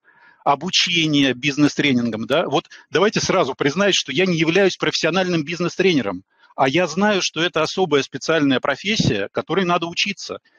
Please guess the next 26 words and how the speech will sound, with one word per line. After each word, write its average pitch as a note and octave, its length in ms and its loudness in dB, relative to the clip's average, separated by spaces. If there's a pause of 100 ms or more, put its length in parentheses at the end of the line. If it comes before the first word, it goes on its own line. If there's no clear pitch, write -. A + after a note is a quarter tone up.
(140)
и B2+ 80 -2
навыки, E3+ 380 2
которым C#3+ 320 0
надо C3 180 0
учиться. B2 500 -6
Поэтому E3 760 0
я C#3+ 220 0
совершенно F#3 460 2
не, E3+ 220 2
не F3 160 2
было D#3+ 240 4
цели D3 540 2 (360)
никак D#3 340 2
задеть, F3 420 0
а D3+ 80 2
цель G3+ 260 2
была D#3+ 220 2
дружески E3+ 380 -8
потроллить. D3 560 -2
И C3 40 0
я E3 120 4
готов F3 340 -2
к - 60 -2
обратному D3+ 480 2
троллингу, D3 640 0 (420)
а, C3+ 320 6